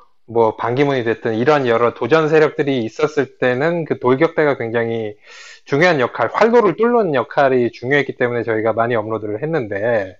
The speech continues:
사실 지금 국면은 이제 그 선거를 마무리를 앞둔 시점에서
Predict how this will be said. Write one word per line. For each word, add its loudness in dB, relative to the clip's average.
사실 2
지금 0
국면은 -2
이제 -4
그 -6
선거를 -2
마무리를 -2
앞둔 -4
시점에서 -4